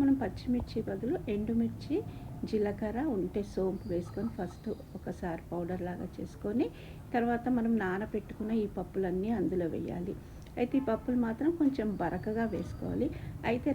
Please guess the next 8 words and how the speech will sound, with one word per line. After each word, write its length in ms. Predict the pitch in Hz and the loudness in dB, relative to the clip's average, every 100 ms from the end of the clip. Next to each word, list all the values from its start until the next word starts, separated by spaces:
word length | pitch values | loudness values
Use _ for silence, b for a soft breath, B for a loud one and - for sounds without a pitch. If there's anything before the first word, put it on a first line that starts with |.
| 233 | 4
రైస్ 260 | 233 269 - | 4 2 2
కొంచెం 260 | 262 269 247 220 | 2 4 4 2
గట్టిగా 320 | 214 233 240 233 | 2 2 2 2
ఉంటుంది 260 | 233 226 220 | 2 0 0
కాబట్టి 460 | 220 220 226 - 339 262 | -2 -2 -2 0 0 2
కావాలి 340 | 220 214 233 233 | 2 2 2 2
అంటే 160 | 226 277 | 2 0
ఫస్ట్ 300 | 220 220 - | 0 -4 -4